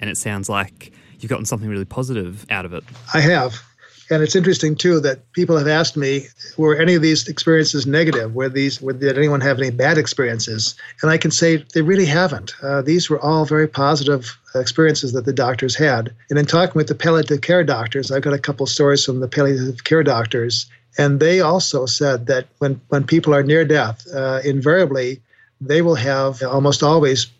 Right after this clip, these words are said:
Speaker 2: positive experiences too, and not bizarre negative experiences, which is,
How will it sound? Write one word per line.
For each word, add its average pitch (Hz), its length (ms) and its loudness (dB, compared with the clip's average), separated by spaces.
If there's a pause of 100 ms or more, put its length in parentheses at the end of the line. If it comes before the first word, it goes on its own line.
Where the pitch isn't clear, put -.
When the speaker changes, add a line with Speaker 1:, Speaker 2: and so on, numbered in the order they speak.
(140)
Speaker 2:
positive 139 440 2
experiences 127 600 0
too, 156 260 4
and 131 240 -2
not 131 240 0
bizarre 135 380 2
negative 135 380 0
experiences, 117 720 -2
which - 180 0
is, - 120 -4